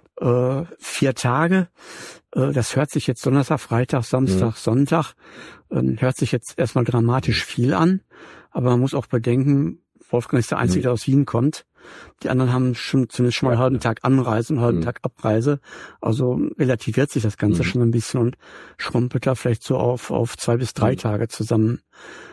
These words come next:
Speaker 1: Aber das ist dann auch diese zwei oder drei Tage, die denke ich schon, dass die vollgepackt sind und dass einem abends der Kopf raucht und man gut in den
Speaker 2: Ja.
Speaker 1: Schlaf findet. <laughs> Das glaube ich schon. <laughs>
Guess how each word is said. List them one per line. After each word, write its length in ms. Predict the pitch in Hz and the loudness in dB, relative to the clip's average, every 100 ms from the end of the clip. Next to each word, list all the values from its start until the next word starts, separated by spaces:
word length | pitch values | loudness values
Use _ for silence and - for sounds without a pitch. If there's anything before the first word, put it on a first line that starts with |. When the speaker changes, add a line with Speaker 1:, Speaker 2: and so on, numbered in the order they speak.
| - | -10
Speaker 1:
Aber 220 | - 113 120 | -4 0 0
das 160 | 123 | -2
ist 220 | 185 - 151 | -4 -2 0
dann 300 | 139 131 - | 2 0 -2
auch 140 | 135 - | -4 -2
diese 180 | 135 | -2
zwei 200 | 117 139 | -2 0
oder 140 | 127 123 | 2 2
drei 200 | 120 131 | 0 -2
Tage, 380 | - 107 117 135 | 0 0 0 0
die 260 | 143 170 - - | -2 -4 -10 -4
denke 240 | 131 - | -2 -2
ich 60 | 143 | -2
schon, 340 | - 123 151 - - - - - _ - | 0 2 0 -2 -16 -20 -20 -20 _ -2
dass 280 | 135 - | -2 -2
die 320 | - 139 135 127 | 0 2 2 0
vollgepackt 720 | - 131 147 165 - 156 - | 0 0 2 0 -4 -4 -2
sind 380 | 147 139 135 | 0 2 0
und 640 | - 127 131 - - - - _ _ _ _ _ | 0 0 0 -4 -12 -14 -18 _ _ _ _ _
dass 180 | - - | -10 -6
einem 300 | - 131 131 | -2 0 0
abends 640 | 131 135 147 - - - - - - | 0 2 0 0 -8 -12 -16 -8 -4
der 80 | 117 | 0
Kopf 360 | 135 - - | -2 0 -2
raucht 340 | 139 139 127 - | 0 0 -2 -4
und 220 | 131 - _ _ _ _ - | -4 -4 _ _ _ _ -4
man 140 | 127 | -2
gut 220 | 113 135 | 0 0
in 60 | 156 | 2
den 40 | - | 2
Speaker 2:
Ja. 40 | |
Speaker 1:
Schlaf 280 | - 147 131 | 2 0 0
findet. 500 | - 147 131 135 - - | 0 2 2 -2 -6 -14
<laughs> 160 | - - | -18 -6
Das 160 | 202 - | -6 -2
glaube 280 | 131 185 | 0 2
ich 80 | 160 | 0
schon. 380 | - 165 139 | 2 2 2
<laughs> 60 | 127 | 0